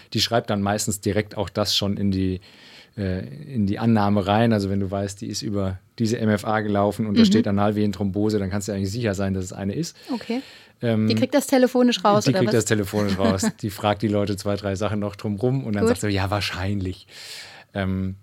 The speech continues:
Speaker 1: genau, das sind so erstmal die Dinge, an die ich am häufigsten denke. Ähm, dann kann natürlich auch immer noch ein Ekzem einfach vorliegen, perianales Ekzem. Abszesse sehe ich eher seltener.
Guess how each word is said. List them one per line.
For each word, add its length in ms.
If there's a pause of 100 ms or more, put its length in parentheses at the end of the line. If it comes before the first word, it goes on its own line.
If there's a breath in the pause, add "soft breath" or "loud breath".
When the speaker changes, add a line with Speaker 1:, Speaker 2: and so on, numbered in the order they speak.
(920)
Speaker 1:
genau, 320
das 160
sind 160
so 160
erstmal 400
die 80
Dinge, 260
an 80
die 120
ich 100
am 180
häufigsten 480
denke. 380 (680 loud breath)
Ähm, 360
dann 220
kann 200
natürlich 560
auch 100
immer 200
noch 400
ein 200
Ekzem 520
einfach 320
vorliegen, 580
perianales 640
Ekzem. 540 (1400 loud breath)
Abszesse 800 (1500 loud breath)
sehe 280
ich 220
eher 260
seltener. 720